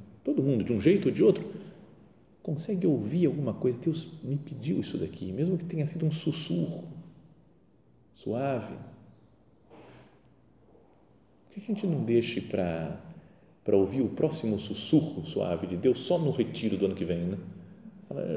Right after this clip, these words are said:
"Já, agora eu quero, né, Senhor, eu quero fazer com que você venha a mim, né, que eu quero escutar você. Jesus, eu quero voltar pra casa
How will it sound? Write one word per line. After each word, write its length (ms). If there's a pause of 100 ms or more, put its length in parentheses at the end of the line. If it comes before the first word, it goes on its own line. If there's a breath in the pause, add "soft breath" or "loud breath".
(320)
"Já, 280
agora 240
eu 80
quero, 460 (460 loud breath)
né, 240 (600)
Senhor, 200
eu 80
quero 260 (1200)
fazer 240
com 120
que 80
você 220
venha 360
a 40
mim, 220
né, 280
que 100
eu 40
quero 140
escutar 560
você. 680 (400 loud breath)
Jesus, 200
eu 80
quero 320 (360)
voltar 460
pra 100
casa 560